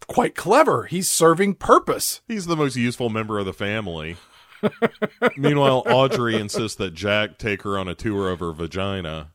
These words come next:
Speaker 2: Mickey announces that it's time for the boat ride, uh, for everybody, and s-, that, uh, like you said, somebody has to put out the fire, and there goes, uh, Snots. And then they all head to a boat.
Speaker 1: Mm-hmm.
Speaker 2: And here is where the movie, maybe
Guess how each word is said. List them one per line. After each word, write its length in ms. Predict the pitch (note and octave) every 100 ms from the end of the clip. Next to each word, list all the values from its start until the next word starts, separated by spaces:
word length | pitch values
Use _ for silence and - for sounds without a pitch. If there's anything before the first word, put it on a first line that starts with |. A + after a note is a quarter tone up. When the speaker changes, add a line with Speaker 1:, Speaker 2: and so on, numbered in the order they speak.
| -
Speaker 2:
Mickey 420 | A#2+ C3 C3+ B2
announces 480 | A#2 A2+ A#2+ A#2 G#2+
that 140 | G3+
it's 160 | G#3 -
time 260 | A#2+ A2
for 120 | G#2+ G2
the 120 | F#2
boat 340 | E2 G2 G#2
ride, 420 | E2 F#2 F2+ F2 F2+ G2 -
uh, 260 | F2+ F2+
for 140 | E2+ F#2
everybody, 560 | E2+ F2 E2+ E2+ F2
and 140 | E2 E2+
s-, 80 | F#2
that, 300 | G2 F2+ F2 - F2+
uh, 120 | G2
like 220 | G2 E2+
you 60 | E2
said, 220 | E2 D#2
somebody 280 | F2 E2+ E2+
has 120 | D#2+
to 60 |
put 140 | - E2
out 120 | D2+
the 60 | _
fire, 280 | G2 F2
and 100 | E2
there 100 | D#2
goes, 440 | D2+ E2 D#2 D2+ -
uh, 160 | D2+ D2
Snots. 580 | - F#2+ F2 D#2+ - -
And 180 | B2+ C3+
then 120 | D#3+
they 140 | F#3+ F#3
all 140 | E3
head 240 | C3+ C#3 B2+
to 160 | B2
a 40 | F#2+
boat. 640 | E2 G#2+ G2+ F2 D#2 - -
Speaker 1:
Mm-hmm. 120 | D3 C3+
Speaker 2:
And 160 | C#3
here 260 | C#3+ F#3+ B3
is 160 | A#3 -
where 220 | C3 B2
the 120 | G#2+
movie, 720 | G#2 G2 F#2 F#2 F2 F2 E2 -
maybe 920 | B2 B2+ D3+ G#3 G#3 A3 F#3+ F3+ E3